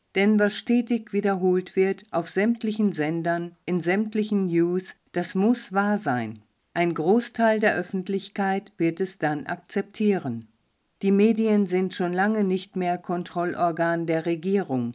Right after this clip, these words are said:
sondern eher deren Propagandamaschine. Wir nähern uns einer uniformen Gesellschaftsstruktur und die nennt sich links, denn links soll gut sein. Alles, was nicht links steht, ist somit nicht mehr gut.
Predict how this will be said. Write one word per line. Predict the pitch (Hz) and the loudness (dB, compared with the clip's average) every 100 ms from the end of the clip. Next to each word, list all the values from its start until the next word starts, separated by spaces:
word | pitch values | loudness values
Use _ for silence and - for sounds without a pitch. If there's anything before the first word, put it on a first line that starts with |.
| - | -10
sondern | - 185 180 175 170 - | -6 -2 2 2 0 -4
eher | 185 208 214 214 | 2 4 4 2
deren | 202 170 180 185 196 | -2 0 0 0 -2
Propagandamaschine. | 185 202 196 202 208 220 170 127 120 - 131 120 113 107 107 _ _ _ - | -4 -6 -4 -2 0 0 0 -2 -4 -6 -6 -6 -6 -8 -14 _ _ _ -2
Wir | 185 | 2
nähern | 196 214 233 214 | 4 4 2 0
uns | - 190 180 | -2 -4 -6
einer | - 165 170 165 | -4 -2 -2 -2
uniformen | 220 233 226 214 180 170 180 185 185 | 2 4 4 0 -2 0 -2 -4 -4
Gesellschaftsstruktur | 196 202 208 214 214 147 139 - - - - 135 - 139 123 110 - | -4 0 0 0 -2 -6 -6 -12 -16 -16 -12 -12 -8 -4 -4 -4 -8
und | 180 165 | -6 -4
die | 180 180 | -2 -2
nennt | 175 180 180 | 0 -2 -2
sich | 196 202 | -4 -2
links, | 208 220 175 - - - _ - | 0 2 2 -2 -12 -20 _ -2
denn | 170 175 | 0 2
links | 160 156 143 - | 2 2 -2 -2
soll | 185 190 | 0 0
gut | 190 226 247 | 0 0 0
sein. | - 135 117 110 - | -2 -4 -4 -8 -4
Alles, | - 202 196 - | 0 2 0 -2
was | 147 139 180 | -6 -4 0
nicht | 208 254 - | 2 2 0
links | 214 214 214 208 | 0 2 0 -4
steht, | - 202 202 202 _ _ | 0 2 2 -2 _ _
ist | - 208 - | -6 -6 -4
somit | 175 180 190 185 - | -2 0 -2 -4 -2
nicht | 156 139 - | -2 -2 -8
mehr | 170 185 | -4 -2
gut. | 180 170 127 - | 0 -2 -4 -10